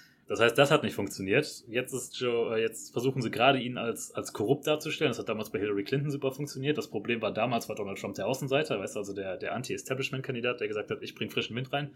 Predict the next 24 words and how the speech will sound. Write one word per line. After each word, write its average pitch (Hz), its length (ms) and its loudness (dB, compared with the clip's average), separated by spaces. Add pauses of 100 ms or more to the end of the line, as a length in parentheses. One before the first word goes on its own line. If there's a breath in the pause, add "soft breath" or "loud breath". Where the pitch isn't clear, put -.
(560 soft breath)
Jetzt 131 220 2
ist 139 100 2
er 120 100 6
selbst 131 240 6
der 120 60 6
Präsident, 110 420 0
da 113 80 0
funktioniert 117 380 -2
das 110 80 -2
auch 139 40 -2
nicht 131 120 0
so 104 100 -12
gut. 107 140 -8
Das 107 100 -4
heißt, 123 320 0 (320)
Donald 143 240 0
Trump 143 180 0
findet 135 200 -2
keine 143 240 0
gute 135 180 -4
Strategie 117 400 -2
gegen 98 160 -6
Joe 95 160 -4
Biden. 95 220 -4